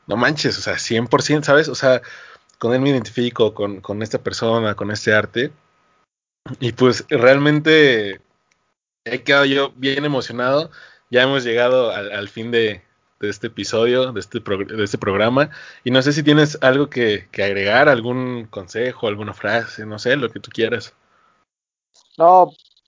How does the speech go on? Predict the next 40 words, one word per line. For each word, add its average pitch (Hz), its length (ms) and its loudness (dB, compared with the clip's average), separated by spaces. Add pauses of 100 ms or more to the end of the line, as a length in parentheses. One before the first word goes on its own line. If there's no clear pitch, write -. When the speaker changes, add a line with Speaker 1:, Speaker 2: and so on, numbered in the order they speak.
(180)
Speaker 2:
eh, 143 380 -2
antes 143 300 0
de 151 140 8
despedirnos, 139 520 2
pues 147 100 -4
bueno, 147 220 4
el 135 180 2
agradecerte 127 540 2
tomarme 139 300 -2
en 143 60 -10
cuenta, 147 500 4 (100)
este, 127 400 -10
la 120 100 2
verdad, 131 440 6 (420)
eh, 123 340 2
muy 135 120 -6
diferente 147 520 2
a, 127 280 6
a 117 180 0
todas 135 180 0
las 139 120 2
pláticas 131 400 -4
que, 120 280 -4 (120)
que 127 120 -8
he - 40 0
tenido, 135 380 2
la 139 120 8
verdad, 127 420 6 (360)
eh, 117 500 0
muy 127 140 -6
entretenido, 139 680 2 (340)
y, 127 240 -6
y, 123 680 -4 (320)
y 120 200 -6
pues 117 180 2
bueno, 139 260 8
yo 139 100 4
te 135 100 0
digo, 135 460 4 (220)
eh, 120 380 -4